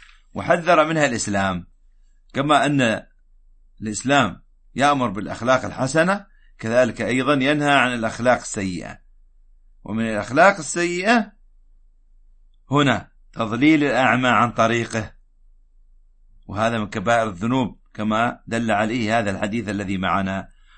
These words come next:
هو حديث حسن صحيح، حديث حسن صحيح، رواه الإمام أحمد في المسند،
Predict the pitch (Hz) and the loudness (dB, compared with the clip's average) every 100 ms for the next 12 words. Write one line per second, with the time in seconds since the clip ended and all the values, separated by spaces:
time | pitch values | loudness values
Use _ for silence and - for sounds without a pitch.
0 | _ 113 110 101 120 135 160 - - 143 | _ -4 -2 -2 -2 -2 -2 -2 0 0
1 | 147 139 98 120 113 - - _ _ _ | -2 -2 -2 0 0 -2 -18 _ _ _
2 | - _ - 98 131 110 160 180 - _ | -20 _ -8 -2 -2 0 -2 -4 -14 _
3 | _ _ - 151 143 123 113 98 147 151 | _ _ -4 -2 0 -2 -4 -2 0 0
4 | - 113 120 107 107 90 127 135 143 107 | -2 -2 -2 -2 -4 -2 0 0 -2 -4
5 | 110 127 147 156 156 | -2 -2 -2 0 -2